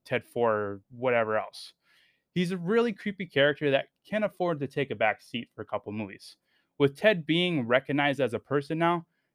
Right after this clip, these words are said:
Donnie being arrested should stick, especially when he was trying to kidnap him in both films. That's a serious crime.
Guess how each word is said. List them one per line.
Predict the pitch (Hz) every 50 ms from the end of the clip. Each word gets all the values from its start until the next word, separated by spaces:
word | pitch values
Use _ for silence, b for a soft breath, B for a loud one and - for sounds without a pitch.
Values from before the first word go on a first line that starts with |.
| _ _ -
Donnie | 135 151 190 214 208
being | 190 202 202 196
arrested | 180 143 135 151 156 - - 175 151 123 107
should | - - - - - - 135 156 151 120
stick, | - - - - 147 127 107 - _ - _ _ _ _ _ _ _ _ _ _ _ _ _ -
especially | - - 175 165 156 - - 151 139
when | 123 123 131 131 120
he | 123 131
was | 123 120 120 113 104 101 98 - -
trying | - 135 147 143
to | 123 107
kidnap | - - 135 131 120 107 98 - -
him | 117 107 104 104 - -
in | 110 104
both | 98 113 110 101 - -
films. | 135 110 92 95 95 - -
That's | - 113 110 -
a | 170 147
serious | 143 - - - 190 185 175 160 139 120 110 -
crime. | - - 135 117 95 90 98